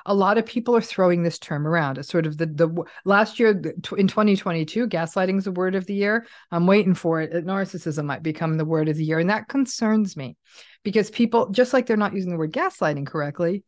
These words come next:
they're not using the word narcissism correctly. A narcissist isn't just a jerk. Let me put it this way. Not all jerks are narcissistic. All narcissists are jerks. This is not selfishness. Not all selfish people are narcissistic.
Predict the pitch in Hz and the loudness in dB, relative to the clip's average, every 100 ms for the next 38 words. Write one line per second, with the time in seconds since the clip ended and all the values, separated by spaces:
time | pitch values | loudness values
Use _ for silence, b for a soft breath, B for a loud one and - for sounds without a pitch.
0 | _ - 226 233 214 240 240 240 175 147 | _ 0 4 6 4 0 2 2 2 0
1 | 135 139 131 - - 143 139 135 151 143 | -4 -8 -10 -10 -6 -6 -6 -4 -2 -2
2 | 135 139 143 B B B 202 202 233 233 | -6 -10 -12 B B B 2 4 4 0
3 | 254 269 - 196 202 185 180 - 175 214 | -4 -4 -2 0 0 0 -2 -2 -2 0
4 | 165 - - _ - 208 226 214 190 196 | 0 -2 -20 _ -2 2 2 2 -2 -4
5 | 190 151 131 B B B 190 196 208 208 | -4 -6 -6 B B B 4 4 6 4
6 | 190 202 196 190 175 165 165 - 170 214 | 4 0 0 -2 0 -2 -6 -6 -2 -2
7 | 196 160 151 147 - - 135 - 160 147 | 2 0 0 -4 -6 -10 -10 -6 -4 -4
8 | - 127 - - - _ B B B 214 | -4 -6 -8 -18 -18 _ B B B 0
9 | 202 214 208 202 202 202 _ - - - | 4 2 4 2 2 -2 _ -18 -4 4
10 | 247 240 - 165 - - - - - _ | 4 4 -2 -2 -4 -14 -16 -20 -20 _
11 | b b _ 156 147 156 170 190 208 208 | b b _ -12 -8 -2 2 4 4 2
12 | 208 214 202 226 220 220 220 220 220 226 | 0 0 0 0 4 4 4 2 -2 -2
13 | 247 240 269 | -2 0 -4